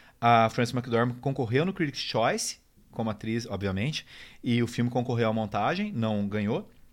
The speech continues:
Tá concorrendo a uma, duas, três, quatro, cinco, seis, sete categorias no bafta. É,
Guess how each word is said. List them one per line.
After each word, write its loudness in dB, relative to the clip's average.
Tá 4
concorrendo -2
a 2
uma, -2
duas, -4
três, -4
quatro, -4
cinco, -8
seis, -4
sete -2
categorias 0
no 2
bafta. 2
É, 0